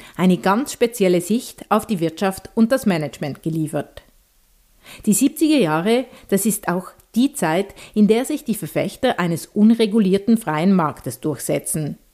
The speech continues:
Spätestens in den achtziger Jahren wird der Neoliberalismus zur herrschenden Wirtschaftsordnung mit dem Amtsantritt von Ronald Reagan in den U S A und bald weltweit.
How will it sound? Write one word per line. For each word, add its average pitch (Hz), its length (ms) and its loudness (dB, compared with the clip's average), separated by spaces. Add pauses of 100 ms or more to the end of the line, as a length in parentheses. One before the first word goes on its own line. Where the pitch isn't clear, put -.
(300)
Spätestens 233 760 0
in 190 200 2
den 165 180 0
achtziger 214 400 -2
Jahren 214 480 2 (180)
wird 196 200 0
der 185 60 4
Neoliberalismus 226 1120 2
zur 190 180 0
herrschenden 233 680 2
Wirtschaftsordnung 147 920 -2 (300)
mit 196 160 0
dem 180 140 0
Amtsantritt 220 840 0
von 170 200 -2
Ronald 160 420 0
Reagan 196 480 2
in 190 220 2
den 170 120 2
U 165 140 0
S - 160 -4
A 196 300 0 (180)
und 247 240 2
bald 151 440 -4
weltweit. 202 720 0